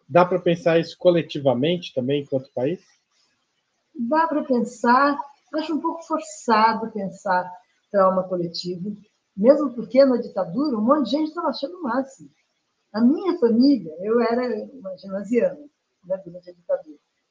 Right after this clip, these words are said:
Speaker 2: A minha família pegou o milagre brasileiro, a, a fábrica onde meu pai trabalhava prosperou, a gente mudou de casa, depois construiu uma casa grande com piscina. E só quando eu entrei na usp,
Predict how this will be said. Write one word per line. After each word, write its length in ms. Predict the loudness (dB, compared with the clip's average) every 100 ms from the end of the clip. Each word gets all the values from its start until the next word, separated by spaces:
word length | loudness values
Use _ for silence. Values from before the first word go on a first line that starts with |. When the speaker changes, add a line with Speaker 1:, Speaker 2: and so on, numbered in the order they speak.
| _ _ _ _
Speaker 2:
A 80 | 0
minha 260 | 2 0
família 500 | -2 2 2 2 0 -6 -8 _ _ _
pegou 300 | 0 2 4
o 40 | 4
milagre 400 | 4 0 -2 -4
brasileiro, 600 | -4 -6 2 2 4 0
a, 40 | -2
a 120 | -14 -6
fábrica 380 | -4 -4 -8 -12
onde 100 | -10
meu 160 | -12
pai 260 | -10 -10 -10 -14 _ _ _
trabalhava 440 | -4 0 0 -2 -4 -12
prosperou, 600 | -10 -10 -6 2 6 6
a 80 | 4
gente 200 | -4 -10
mudou 200 | -10 -8
de 120 | -8 -12
casa, 380 | -2 0 0 -2 -10 -20
depois 240 | _ -20
construiu 300 | -20 -16 -10
uma 120 | -10
casa 200 | -6 -6
grande 240 | -6 -8 -10
com 100 | _
piscina. 720 | _ _ -12 -2 -2 -2 -8 -12 _ _ _ -8
E 360 | -6 -6 -8 _ _ _ _ _
só 280 | 0 0
quando 160 | 2 -2
eu 100 | 2
entrei 400 | 0 0 -4 -2
na 180 | -2 0
usp, 400 | 0 -4 -6